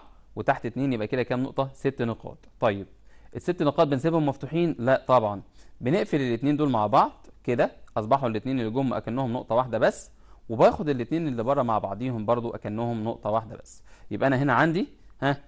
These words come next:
لاحظين معايا؟ ظللت واحده وسبت التانيه مفتوحه. ليه؟ لان انا لما هوصل، مجرد ما وصلت على ال-، على النقطه دي كده،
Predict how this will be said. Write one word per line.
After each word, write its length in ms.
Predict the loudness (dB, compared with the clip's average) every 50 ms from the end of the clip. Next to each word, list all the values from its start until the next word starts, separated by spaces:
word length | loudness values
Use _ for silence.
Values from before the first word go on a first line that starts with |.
| -20 -20 -20 -20 -20 -20 -12 -12
لاحظين 260 | -10 -6 -2 0 2
معايا؟ 320 | 4 4 4 4 4 2 -2 -6 -14 -20 -20 -20 -20 -16 -14
ظللت 520 | -4 2 2 4 6 6 4 4 4 4
واحده 360 | 4 4 4 4 2 -2 -2 -2 -6
وسبت 300 | -8 -4 -4 -4 -4 -4
التانيه 300 | -4 -2 0 0 0 0
مفتوحه. 460 | 0 -2 -4 -4 -8 -10 -10 -10 -12 -6 0
ليه؟ 240 | 2 2 2 2 -2 -8 -18 -20 -20 -20 -20 -20 -20 -20 -10 -4
لان 200 | -2 2 4 4
انا 120 | 4 6
لما 240 | 6 6 6 4 4
هوصل، 420 | 4 6 6 6 6 4 0 -2 -2
مجرد 320 | 0 4 4 4 4 4
ما 120 | 2 0
وصلت 320 | 0 0 0 0 0 2 2
على 180 | 2 2 0
ال-، 220 | 0 -4 -4 -2 0
على 160 | 0 0 0
النقطه 320 | 0 0 -2 -2 -2 -2
دي 120 | -4 -4 -4
كده، 320 | -4 -4 -2 -2 -2 -4